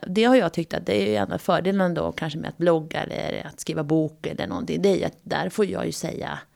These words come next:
vad jag vill, eh, och ligger inte helt i händerna med på vad,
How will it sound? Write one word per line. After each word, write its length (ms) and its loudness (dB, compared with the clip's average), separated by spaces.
vad 120 -2
jag 300 6
vill, 280 -4
eh, 360 -6
och 280 0
ligger 380 0
inte 200 0
helt 260 -6
i 40 -6
händerna 440 -2
med 160 -6
på 100 -6
vad, 260 -2